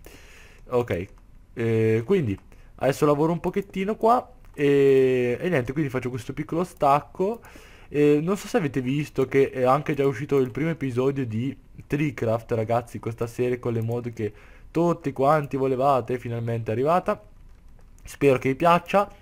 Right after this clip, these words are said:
e mi raccomando, <laughs> e mettete un bel like perché ci siamo divertiti veramente tanto, ragazzi. Secondo me questa serie farà successo,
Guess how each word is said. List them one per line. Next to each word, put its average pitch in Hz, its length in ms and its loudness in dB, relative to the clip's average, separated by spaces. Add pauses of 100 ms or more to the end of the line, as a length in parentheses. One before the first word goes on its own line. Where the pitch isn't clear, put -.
(340)
e 113 300 2
mi 120 140 -2
raccomando, 139 720 0 (160)
<laughs> 185 200 -12
e - 100 -8
mettete 117 300 -2
un 135 80 0
bel 120 100 4
like 127 200 2
perché 113 300 -2
ci 107 100 -8
siamo 120 160 -2
divertiti 127 340 -4
veramente 127 440 -2
tanto, 107 360 -2
ragazzi. 110 340 -4
Secondo 143 320 -4
me 165 240 0
questa 131 440 0
serie 127 420 -2
farà 113 480 0
successo, 101 800 -12